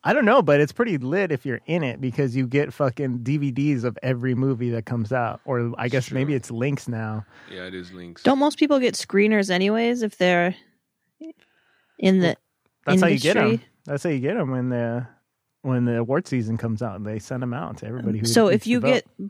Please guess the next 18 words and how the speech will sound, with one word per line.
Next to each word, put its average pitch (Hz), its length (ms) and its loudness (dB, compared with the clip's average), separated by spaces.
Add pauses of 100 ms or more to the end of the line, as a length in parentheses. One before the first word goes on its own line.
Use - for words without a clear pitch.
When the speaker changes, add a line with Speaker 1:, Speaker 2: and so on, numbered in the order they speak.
Speaker 3:
but 233 180 4
they 233 120 4
don't 233 340 0
only 220 240 6
send 185 260 0
them 175 140 2
to 170 80 -4
people 180 260 0
who 185 80 0
are 160 120 4
voting, 180 440 2
right? 165 320 0 (580)
Speaker 1:
No, 139 160 -6
I 135 100 -2
think 160 180 -10
they 131 120 -8
do. 135 320 -8 (400)
Speaker 2:
Yeah. 87 340 -16